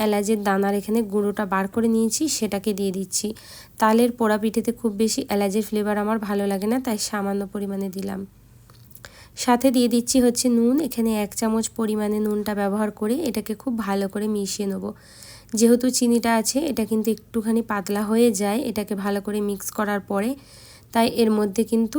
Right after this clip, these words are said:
চিনির পরিমাণ বা লিকুইড দুধের পরিমাণটা একটু আপনারা ব্যবস্থা করে দেবেন। এবার এর মধ্যে দিয়ে দেবো হচ্ছে আমি গোবিন্দভোগ চালের গুঁড়ো। গোবিন্দভোগ চালের গুঁড়োটা দিলে খেতে অতি সুস্বাদু হয়।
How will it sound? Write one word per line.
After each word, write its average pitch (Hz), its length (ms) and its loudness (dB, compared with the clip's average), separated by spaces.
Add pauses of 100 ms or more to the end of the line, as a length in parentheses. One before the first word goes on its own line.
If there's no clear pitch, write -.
(120)
চিনির 214 480 2
পরিমাণ 214 440 2
বা 202 120 2
লিকুইড 202 460 2
দুধের 208 300 0
পরিমাণটা 208 440 2
একটু 233 200 -4
আপনারা 208 280 -2
ব্যবস্থা 202 420 -2
করে 202 220 -4
দেবেন। 185 300 -4 (2000)
এবার 254 260 6
এর 247 160 6
মধ্যে 240 260 4
দিয়ে 226 180 4
দেবো 226 140 4
হচ্ছে 226 300 4
আমি 247 180 4
গোবিন্দভোগ 214 480 2 (140)
চালের 214 300 2
গুঁড়ো। 190 340 -4
গোবিন্দভোগ 208 520 0 (120)
চালের 220 240 2
গুঁড়োটা 220 320 0 (120)
দিলে 220 180 2 (100)
খেতে 220 300 -2 (280)
অতি 214 240 -2
সুস্বাদু 208 480 -2
হয়। 190 200 -2